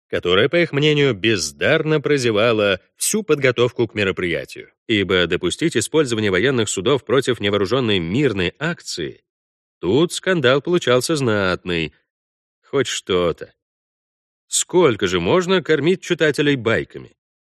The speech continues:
Многим журналистам прозрачно намекнули на грядущее снижение финансирования. Да за такое дело можно и мать свою зарезать. Святой вопрос — деньги.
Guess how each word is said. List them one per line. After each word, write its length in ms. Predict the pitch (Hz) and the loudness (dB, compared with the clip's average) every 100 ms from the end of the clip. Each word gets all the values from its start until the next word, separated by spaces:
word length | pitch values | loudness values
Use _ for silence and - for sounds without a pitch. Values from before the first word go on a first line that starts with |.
| _ _ _ _ - | _ _ _ _ -6
Многим 420 | 104 98 101 90 | -2 0 0 0
журналистам 640 | 87 85 78 92 156 156 | -2 -2 -2 -2 -2 -2
прозрачно 500 | 127 87 76 131 - | 0 0 2 0 0
намекнули 420 | 101 90 - 147 139 | -2 -2 0 0 2
на 120 | 120 | 2
грядущее 420 | 107 123 - 143 | 2 0 0 -4
снижение 420 | 127 113 135 131 | -2 -2 0 0
финансирования. 880 | 127 143 139 - 117 98 87 82 76 _ _ _ _ _ _ | -2 -2 -2 0 0 2 0 -2 -4 _ _ _ _ _ _
Да 160 | 71 78 | -6 -6
за 100 | 80 | -4
такое 240 | 82 113 | 0 0
дело 200 | 110 127 | 2 2
можно 380 | 117 117 120 110 _ _ - | 2 2 0 0 _ _ -2
и 140 | 147 | 0
мать 340 | 185 143 156 - | 0 0 -2 0
свою 280 | 190 175 | 2 4
зарезать. 580 | 147 151 120 80 67 - _ _ _ _ _ | 4 4 2 0 -4 -14 _ _ _ _ _
Святой 440 | - 117 113 104 131 | -4 0 0 2 2
вопрос — 420 | 147 - 107 - | 2 0 -2 -4
деньги. 440 | 113 131 69 - | -4 -4 -4 -16